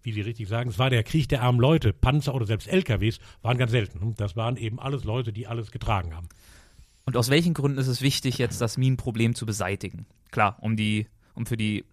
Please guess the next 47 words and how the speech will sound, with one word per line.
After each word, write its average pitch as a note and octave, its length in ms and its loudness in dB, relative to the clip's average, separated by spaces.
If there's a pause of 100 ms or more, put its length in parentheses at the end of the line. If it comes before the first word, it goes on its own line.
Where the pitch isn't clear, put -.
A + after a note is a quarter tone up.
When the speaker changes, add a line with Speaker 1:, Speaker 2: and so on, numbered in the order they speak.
(160)
Speaker 2:
Anwohner C3 440 4
die A#2+ 140 -4
unmittelbare A#2+ 640 0
Gefahr A2+ 340 0
für A#2 140 -6
Leib G#2+ 220 -2
und G#2 160 -6
Leben A#2+ 260 0
zu C3+ 160 -4
bannen, C#3 260 0
aber A2 200 0
es - 140 -6
gibt B2+ 140 -8
ja A#2 80 0
auch A2+ 120 -2
noch A2+ 180 -2
weitere G#2 340 -2
Gründe. F2+ 400 -8 (640)
Speaker 1:
Nein, C3+ 220 4
das D3 140 2
ist - 380 -4
ein A#2+ 260 2
ganz, D3 240 2
also A#2 200 -2
aus A2 120 -4
meiner C#3+ 320 6
Sicht, A#2 220 0
ein A#2 180 2
ganz D#3+ 300 2
entscheidender D3 640 0
Schritt D#3 360 -2 (140)
für D#3+ 200 0
die D3+ 100 4
Entwicklung C#3 400 0
eines A#2+ 220 0
Landes. G#2 440 0 (540)
Also C#3+ 180 4
richtig A2 640 0
ist, F#3 340 -2
es A#2+ 120 -4
geht D3+ 200 2
zunächst C#3 380 2
mal D3+ 180 0
um C#3+ 260 2
die C3 140 0
lokale B2 380 2
Bevölkerung. A2+ 480 0